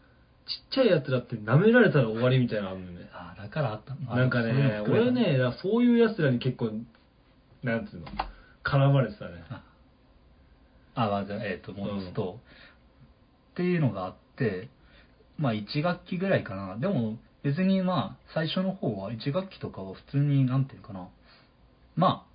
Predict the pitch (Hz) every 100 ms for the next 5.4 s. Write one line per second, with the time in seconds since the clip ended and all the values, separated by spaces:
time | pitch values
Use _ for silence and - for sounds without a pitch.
0 | _ _ _ _ _ _ 180 208 196 190
1 | 190 170 165 156 143 139 131 139 _ -
2 | _ _ _ 131 123 110 104 120 143 135
3 | 123 120 123 - - 135 110 104 - -
4 | _ _ _ - 180 175 170 147 143 156
5 | 110 107 95